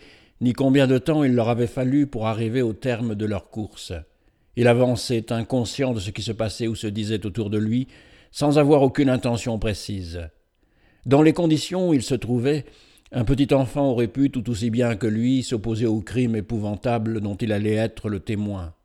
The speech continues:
Les desseins de Dieu paraissent toujours étranges à ces créatures, moins cependant que les moyens dont il se sert pour les accomplir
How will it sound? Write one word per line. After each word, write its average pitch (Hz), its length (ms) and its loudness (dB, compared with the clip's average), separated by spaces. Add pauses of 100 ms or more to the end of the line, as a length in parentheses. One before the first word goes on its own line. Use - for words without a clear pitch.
(720)
Les 123 100 2
desseins 135 460 4
de 131 100 2
Dieu 123 240 0
paraissent 123 400 -2
toujours 117 320 -2
étranges 117 460 -4
à 90 80 -6
ces 85 100 -8
créatures, 95 760 -6 (440)
moins 151 320 4
cependant 156 640 -2
que 160 100 -4
les 139 220 2
moyens 123 500 0
dont 101 120 -6
il 107 180 -6
se 120 120 -8
sert 113 280 -4
pour 113 160 -4
les 113 160 -2
accomplir 120 640 -6